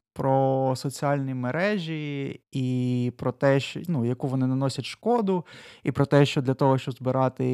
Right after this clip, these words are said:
якісь перегляди, лайки, кліки, вони дуже часто на людей спрямовують контент, який най-, найбільше їх, не знаю, дратує і тригерить, тому що це провокує, ну, якусь реакцію.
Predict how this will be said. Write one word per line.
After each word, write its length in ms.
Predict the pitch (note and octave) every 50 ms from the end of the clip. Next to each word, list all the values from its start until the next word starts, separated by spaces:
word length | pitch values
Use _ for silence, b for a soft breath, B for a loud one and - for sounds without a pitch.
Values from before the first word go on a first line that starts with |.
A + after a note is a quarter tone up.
| B2+
якісь 320 | B2 B2 A#2+ - B2 A2+ -
перегляди, 920 | - - B2+ C3 C#3 C3+ B2+ B2 A#2 A2 A2 A#2+ A#2+ A#2+ A#2+ A#2+ A#2+ A#2
лайки, 460 | A#2 A#2+ B2+ C3 C3 C3 B2+ - B2+ A#2
кліки, 640 | - - C#3 D3+ G3+ A3 G#3+ - - E3 D#3 D3 C#3
вони 240 | B2 B2+ C3+ C#3+
дуже 240 | C3 C#3+ B2+ C3 C3
часто 880 | A#2+ - D3+ D3 D3 C#3+ - - - _ C3 C3 B2 A#2+ A#2 A#2 - - _ - - _
на 220 | - C#3 D3 C#3+ C3
людей 720 | C3 C3+ A#2+ A#2+ C#3 C#3+ D#3 D#3 D3 C#3+ C#3 C3 G2+ -
спрямовують 1040 | - - - - B2+ A#2+ C3 C3+ C3+ B2+ B2 B2 A#2+ A#2 A#2+ B2 A#2+ A2+ - - - -
контент, 540 | C3+ B2 A#2+ A#2+ - C#3+ D#3 E3 D#3+ - -
який 580 | B2 A#2+ - _ - C3+ B2+ B2 B2 A#2+ A2+ - - - -
най-, 280 | - C#3 B2+ C3+ C3+ C3
найбільше 600 | - D3 D3+ C3+ B2 A#2 C#3+ D#3+ C#3 - - C3+
їх, 380 | B2 A#2+ B2 B2 A#2 - - - - - - - -
не 140 | - C3 A#2+
знаю, 380 | A2+ A#2+ A#2+ A#2 A#2 A#2 A#2+ A#2+ B B B B B B B
дратує 600 | C#3 A#2 C#3 C#3+ B2 - F#3 F3+ E3+ D#3 D3 C#3+ - C#3
і 40 | A#2+
тригерить, 540 | - - F#3+ B3 A#3 G#3 F3+ D#3 C#3+ -
тому 200 | - C3 B2+ C#3
що 160 | C3 - C#3 A#2+
це 260 | - - D3 D3+ C#3
провокує, 1040 | - - C3 A#2 A#2 A#2+ A#2 - - C3+ C3+ B2+ B2 B2 B2 A#2+ B2 B2 A#2 - - - - _ -
ну, 200 | D3+ B2 G#2 - _ _
якусь 340 | A#2+ - - A#2 A2+ - -
реакцію. 480 | B2 A#2 A#2 A2 - - - - -